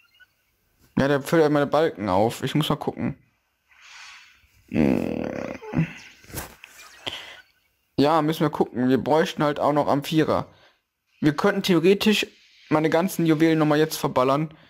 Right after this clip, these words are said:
und hoffen, dass wir am Vierer bekommen könnten.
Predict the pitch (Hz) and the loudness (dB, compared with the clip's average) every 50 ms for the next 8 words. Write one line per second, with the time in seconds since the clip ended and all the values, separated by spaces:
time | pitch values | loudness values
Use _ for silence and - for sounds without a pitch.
0 | _ _ _ _ - 147 151 165 165 160 160 - 160 147 147 151 - - 151 147 | _ _ _ _ -6 -2 0 0 0 0 0 0 0 0 0 -2 -2 0 2 2
1 | 143 139 147 - - _ _ _ _ _ _ _ _ _ _ _ _ _ _ _ | 2 2 -2 -6 -14 _ _ _ _ _ _ _ _ _ _ _ _ _ _ _
2 | _ _ _ _ _ _ _ _ _ _ _ - - 127 143 143 - - 151 160 | _ _ _ _ _ _ _ _ _ _ _ -4 -2 -2 -2 -4 -6 -4 -2 0
3 | 160 160 151 135 139 135 139 - - 175 151 131 120 107 107 - - - 139 123 | 2 2 0 0 0 -4 -2 -2 0 0 0 0 0 -2 -4 -4 -2 -2 0 0
4 | 127 - - - - 123 139 147 170 185 180 - - _ | 0 -2 -4 -6 -4 0 2 4 4 2 0 -2 -10 _